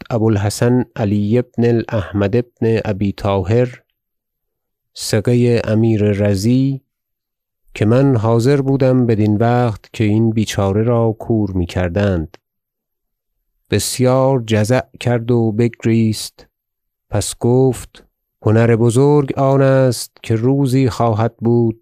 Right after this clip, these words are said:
جزا و مکافات را در آن جهان و داوری عادل که از این ستمگاران داد مظلومان بستاند.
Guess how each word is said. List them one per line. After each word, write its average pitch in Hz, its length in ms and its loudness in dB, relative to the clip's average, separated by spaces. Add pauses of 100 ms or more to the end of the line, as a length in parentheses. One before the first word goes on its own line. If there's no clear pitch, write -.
جزا 113 520 2
و 110 220 0
مکافات 107 960 -2
را 107 380 0
در 104 140 0
آن 113 180 2
جهان 107 480 0 (1120)
و 101 80 0
داوری 107 520 2
عادل 123 640 0 (500)
که - 120 -4
از 101 200 0
این 120 200 2
ستمگاران 107 1160 0
داد 113 380 0
مظلومان 98 800 0
بستاند. 87 640 -4